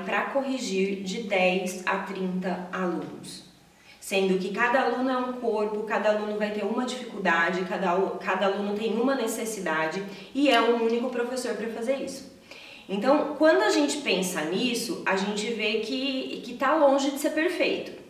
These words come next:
É o que a gente tem, mas tá longe de ser perfeito. E aí, cada aluno cabe a si ir buscar coisas pra melhorar o seu desempenho. Então, por exemplo, ah, eu tô fazendo aula numa turma que tem vinte alunos,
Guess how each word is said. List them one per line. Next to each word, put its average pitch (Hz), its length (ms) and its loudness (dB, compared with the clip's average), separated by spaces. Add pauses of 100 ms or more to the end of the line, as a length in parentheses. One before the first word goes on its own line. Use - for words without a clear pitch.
(180)
É 165 100 -2
o 165 80 -2
que 185 80 -2
a 190 40 0
gente 185 320 -2
tem, - 320 -2 (200)
mas 180 140 -6
tá 175 140 -4
longe 160 320 -2
de - 100 -12
ser 185 100 -10
perfeito. - 560 -6 (400)
E 254 160 2
aí, 311 360 6
cada 330 580 4
aluno 269 480 2
cabe 277 480 2
a 185 80 4
si - 800 -4
ir 269 180 2
buscar 302 840 2
coisas 269 460 4
pra 262 180 0
melhorar 285 420 6
o 277 40 2
seu 285 180 0
desempenho. 392 460 -2
Então, 247 180 -2
por 285 160 6
exemplo, - 340 4 (480)
ah, 202 260 6
eu 202 80 4
tô 262 100 0
fazendo 254 380 0
aula 214 260 6
numa 208 240 2
turma 302 340 2
que 311 100 -2
tem 240 260 -2
vinte 285 340 2
alunos, 220 760 0